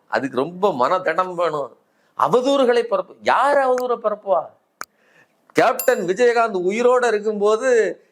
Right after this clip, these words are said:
நீ நல்ல கண்ணு கால், கால்ல இருக்கிற கட்ட மசுருக்கு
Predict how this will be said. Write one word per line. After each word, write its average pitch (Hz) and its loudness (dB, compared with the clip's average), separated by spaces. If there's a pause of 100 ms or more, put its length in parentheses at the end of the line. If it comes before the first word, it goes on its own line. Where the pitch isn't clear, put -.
நீ 185 0 (120)
நல்ல 208 0
கண்ணு 220 -4
கால், 185 0 (380)
கால்ல 175 2
இருக்கிற 208 -2
கட்ட 214 -2
மசுருக்கு 269 -4